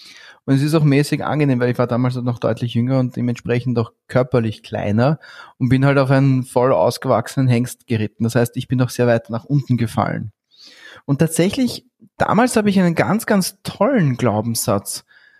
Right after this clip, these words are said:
mitbekommen, nämlich, wenn du runterfällst, sofort wieder aufsteigen, damit sich keine Angst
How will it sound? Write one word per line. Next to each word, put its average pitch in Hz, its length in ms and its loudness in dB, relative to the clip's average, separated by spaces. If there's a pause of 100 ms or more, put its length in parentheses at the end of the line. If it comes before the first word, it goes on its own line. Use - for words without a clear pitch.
(160)
mitbekommen, 123 880 0
nämlich, 135 640 0
wenn 123 400 -4
du 120 100 0
runterfällst, 139 920 -2 (340)
sofort 117 480 0
wieder 147 140 2
aufsteigen, 92 640 -2 (400)
damit 127 280 2
sich 139 160 -6
keine 131 380 0 (220)
Angst - 560 -4